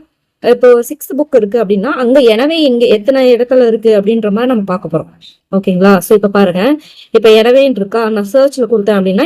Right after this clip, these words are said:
எனவேன்னு வந்திருக்கு. So, அந்த மாதிரி வேர்ட்ஸ் எனவேன்ற இணைப்பு சொல் எங்கெங்கெல்லாம் வந்திருக்குன்னு பார்க்க போறோம். அந்த மாதிரி ஒவ்வொரு இணைப்பு சொல்லும் நம்ம பார்க்க போறோம். ஓகேங்களா? So, இன்னைக்கு நம்ம பார்க்க போற இணைப்பு சொல் பாத்தீங்கன்னா எனவே. ஓகேங்களா? ரெடியா இருக்கீங்களா? சரி, ஓகே. ஃபர்ஸ்ட் பாத்தீங்கன்னா எனவே.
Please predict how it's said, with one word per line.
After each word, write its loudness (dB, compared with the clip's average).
எனவேன்னு 2
வந்திருக்கு. -2
So, -4
அந்த 0
மாதிரி 2
வேர்ட்ஸ் 2
எனவேன்ற -2
இணைப்பு -2
சொல் 0
எங்கெங்கெல்லாம் 2
வந்திருக்குன்னு -2
பார்க்க -4
போறோம். -6
அந்த 2
மாதிரி 6
ஒவ்வொரு 4
இணைப்பு -4
சொல்லும் -2
நம்ம -8
பார்க்க -12
போறோம். -10
ஓகேங்களா? 0
So, 2
இன்னைக்கு 4
நம்ம 0
பார்க்க -4
போற 0
இணைப்பு -4
சொல் -4
பாத்தீங்கன்னா -2
எனவே. 0
ஓகேங்களா? 4
ரெடியா 0
இருக்கீங்களா? -2
சரி, -6
ஓகே. -6
ஃபர்ஸ்ட் -4
பாத்தீங்கன்னா 2
எனவே. -2